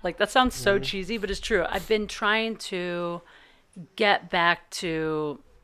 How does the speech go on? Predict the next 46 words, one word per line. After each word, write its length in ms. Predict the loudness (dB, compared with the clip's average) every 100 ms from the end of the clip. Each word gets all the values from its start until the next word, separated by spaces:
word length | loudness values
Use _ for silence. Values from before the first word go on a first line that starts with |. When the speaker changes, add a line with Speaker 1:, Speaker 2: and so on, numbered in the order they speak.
| _ _ _ -14 -10
Speaker 1:
I 60 |
guess, 220 | -6 -6
enjoying 420 | -6 -4 -4 -4 -6
things 320 | -8 -8 -8
outside 420 | -4 -4 -2 -4
of 60 | -6
comedy 380 | -6 -4 -4 -6
that 120 | -10
I 20 |
used 360 | -12 -10 -10 -8
to 60 | -10
do. 140 | -12 -16 -20 _
Like, 220 | -2 -2 -6
the 140 | -4
more 260 | -2 2 2
I 80 | 2
get 160 | 0
into 140 | -4 -6
comedy, 640 | 0 0 0 -4 -6 -10 -18 -20 -10
I 60 | -4
never 260 | 0 0
play 200 | 0 -2
tennis 440 | -2 0 0 0 -2
anymore. 360 | -4 -2 2
I 120 | 2 2
don't 160 | -2
go 80 | -8
to 80 | -14
the 60 | -14
beach 340 | -12 -10 -10
as 100 | -6
much. 340 | -4 -4 -4 -6
Like, 160 | -8
I'm 140 | -6 -6
a 40 |
big 180 | -4 -6
snowboarder. 720 | -6 -4 -2 0 0 2 2
I 60 | 2
haven't 320 | 0 -2 -6
been 300 | -2 -2 -2
in, 100 | -4
like, 200 | -6 -8 -8
two 180 | -8 -8
years. 560 | -8 -2 0 0 -4
And 140 | -6 -6
so 380 | 0 2 0